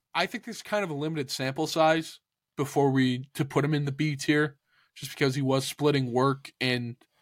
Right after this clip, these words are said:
like you said, he had flashes, but I think there's kind of consistency issues, so we'll have to see.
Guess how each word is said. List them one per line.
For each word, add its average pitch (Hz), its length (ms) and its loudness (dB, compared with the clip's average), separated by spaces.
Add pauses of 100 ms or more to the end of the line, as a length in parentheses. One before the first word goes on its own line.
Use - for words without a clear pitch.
(360)
like 131 120 -4
you 135 60 -6
said, 147 300 0
he 135 140 -4
had 131 100 -2
flashes, 143 720 -2
but - 320 -6 (640)
I 139 80 -10
think 156 260 -2
there's 143 220 -2
kind 185 200 0
of 170 80 -4
consistency 156 920 0
issues, 160 400 2
so 123 180 0
we'll 123 220 2
have 120 140 0
to - 60 -12
see. 123 380 0